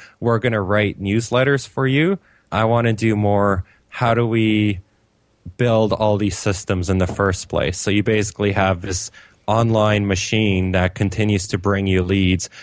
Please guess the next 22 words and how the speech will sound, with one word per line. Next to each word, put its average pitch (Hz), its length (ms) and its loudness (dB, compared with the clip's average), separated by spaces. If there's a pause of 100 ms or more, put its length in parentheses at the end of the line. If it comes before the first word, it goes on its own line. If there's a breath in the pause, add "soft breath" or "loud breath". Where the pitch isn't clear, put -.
(100)
continues 98 500 0
to 82 100 -6
bring 95 240 0
you 90 120 2
sales, 87 640 -2 (280 loud breath)
and 92 280 2
help 98 280 0
you 95 120 0
set 90 320 -2
that 82 140 0
up. 85 260 -2
And 85 100 -2
I've 87 180 0
been 98 140 0
working 95 380 -2
towards 92 400 -2
productizing 87 880 -2
that 80 220 -4
more. 85 280 0
So 92 200 -2
it's - 200 -4
not 92 320 2